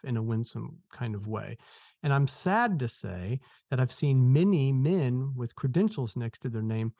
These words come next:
entirely unwilling to do that to such a degree that it, it honestly has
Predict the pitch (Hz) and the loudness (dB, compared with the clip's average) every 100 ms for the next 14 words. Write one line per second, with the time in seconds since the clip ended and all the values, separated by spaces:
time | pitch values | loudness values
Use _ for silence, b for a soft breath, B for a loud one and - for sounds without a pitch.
0 | B _ 139 123 - - 185 202 202 196 | B _ -4 -2 -4 -2 0 2 0 0
1 | 156 156 147 147 147 131 127 131 131 113 | 0 2 2 2 0 -2 -2 0 0 -2
2 | 104 110 b b b b _ - - - | -4 -8 b b b b _ -6 -6 -2
3 | 226 277 - 165 131 120 110 101 104 120 | -2 -2 -6 -4 -4 -4 -4 -4 -8 -10
4 | _ _ _ _ _ _ 156 151 147 _ | _ _ _ _ _ _ -2 -2 -6 _
5 | _ _ _ _ _ 165 160 _ _ - | _ _ _ _ _ -12 -12 _ _ -14
6 | 175 - _ _ _ - 165 226 208 190 | -14 -14 _ _ _ -4 0 0 2 2
7 | 156 131 | 2 0